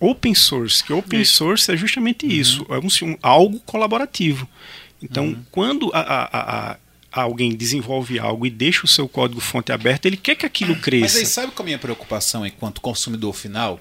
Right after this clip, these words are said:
Speaker 3: É que muita gente meteu a mão, muita gente foi lá, fez, refez, fez um pedaço, Giliardo,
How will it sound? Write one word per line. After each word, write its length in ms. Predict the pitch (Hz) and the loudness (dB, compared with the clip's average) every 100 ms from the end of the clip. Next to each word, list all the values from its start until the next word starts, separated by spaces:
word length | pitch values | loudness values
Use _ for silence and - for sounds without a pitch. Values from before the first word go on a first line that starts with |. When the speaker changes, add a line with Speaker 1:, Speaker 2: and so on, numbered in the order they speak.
| _ - | _ -10
Speaker 3:
É 80 | |
que 140 | 156 196 | -8 -6
muita 300 | 247 - 165 | -6 -4 -4
gente 200 | 165 160 | -4 -4
meteu 320 | 139 - 120 | -6 -4 -6
a 60 | 101 | -4
mão, 360 | 113 143 170 | -4 -2 -4
muita 360 | 156 147 175 165 | -6 -8 -8 -8
gente 200 | 139 - | -8 -12
foi 180 | - 113 | -12 -8
lá, 400 | 117 139 147 131 | -4 -2 -2 -4
fez, 560 | 110 - - 160 151 | -8 -8 -4 -2 -2
refez, 680 | 127 127 - 147 156 151 127 | -4 -6 -6 -4 -2 -2 -2
fez 240 | - 143 127 | -4 -6 -10
um 20 | |
pedaço, 480 | 131 117 139 - 120 | -8 -2 -2 -2 -10
Giliardo, 240 | 135 131 | -10 -12